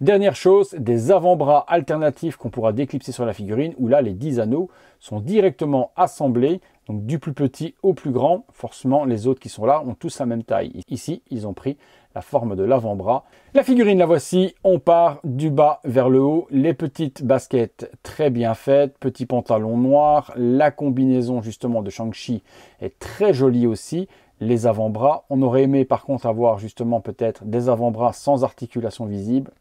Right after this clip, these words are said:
ça aurait été cool, surtout ceux avec les anneaux. On aurait pu avoir des mains directement avec des points dessus, c'est, et avoir ces nouveaux avant-bras. C'est pas le cas. Elle est en plastique métallisé, très beau, facile au niveau du cou de la pliure,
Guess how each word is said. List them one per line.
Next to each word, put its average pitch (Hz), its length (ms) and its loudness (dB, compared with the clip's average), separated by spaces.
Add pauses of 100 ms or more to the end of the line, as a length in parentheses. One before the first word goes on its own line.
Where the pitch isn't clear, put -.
ça - 160 -12
aurait 107 100 -4
été 107 160 -10
cool, 135 240 -6
surtout - 400 -12 (300)
ceux - 160 -2
avec 127 220 2
les 120 160 0
anneaux. 139 280 2 (300)
On 104 60 -10
aurait 98 80 -4
pu 139 100 -2
avoir 113 160 2
des 120 140 2
mains 127 160 0
directement 113 440 -4
avec 104 160 -2
des 98 120 -6
points 117 300 -4
dessus, 101 460 -10
c'est, 104 480 -4
et 135 160 0
avoir 135 240 2
ces - 240 0
nouveaux 147 380 0
avant-bras. 107 460 -2
C'est - 240 -2
pas 170 120 4
le 135 60 -4
cas. - 240 0 (380)
Elle 180 160 4
est 190 200 2
en 175 260 4
plastique - 800 -2 (640)
métallisé, 160 920 0 (120)
très - 260 0
beau, 160 380 0
facile 151 760 -4
au 135 40 -6
niveau 131 440 0 (140)
du 123 300 -10
cou 120 320 -12 (140)
de 110 240 -2
la 127 120 4
pliure, 123 560 -4